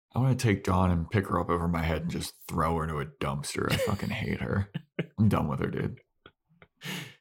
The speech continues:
Speaker 2: I just don't,
Speaker 1: Done
Speaker 2: they're
Speaker 1: with
Speaker 2: just
Speaker 1: her.
Speaker 2: not doing a great job with her as a character. And I think there's so much stuff to do with a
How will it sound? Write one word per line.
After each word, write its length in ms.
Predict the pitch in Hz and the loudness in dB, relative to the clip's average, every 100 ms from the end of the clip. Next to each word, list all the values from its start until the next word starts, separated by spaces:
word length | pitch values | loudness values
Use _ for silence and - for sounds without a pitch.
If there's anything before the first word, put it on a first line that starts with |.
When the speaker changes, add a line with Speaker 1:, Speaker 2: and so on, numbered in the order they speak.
| _ _ | _ _
Speaker 2:
I 100 | 131 | -4
just 240 | 143 165 - | 0 0 2
don't, 140 | 127 | 0
Speaker 1:
Done 100 | 90 | 2
Speaker 2:
they're 80 | 143 | 4
Speaker 1:
with 60 | 156 | 4
Speaker 2:
just 140 | 185 170 | 4 4
Speaker 1:
her. 60 | |
Speaker 2:
not 100 | 135 | 4
doing 180 | 107 107 | 4 4
a 60 | 87 | 2
great 300 | 85 80 - | 2 0 0
job 380 | 80 73 - 69 | -2 -2 -4 -8
with 200 | - - _ - | -8 -10 _ -16
her 340 | - 57 55 - | -8 -8 -8 -8
as 140 | 71 71 | -8 -6
a 80 | 69 | -8
character. 380 | 78 64 - | -4 -4 -2
And 100 | 71 104 | 0 2
I 60 | |
think 160 | 120 143 | 2 2
there's 200 | 131 - | 2 2
so 100 | 107 | 2
much 180 | 95 - | 2 0
stuff 200 | 78 - | -6 -4
to 80 | 67 | -8
do 280 | 69 69 | -4 -4
with 220 | 69 62 69 | -2 -4 -4
a 220 | 65 | -4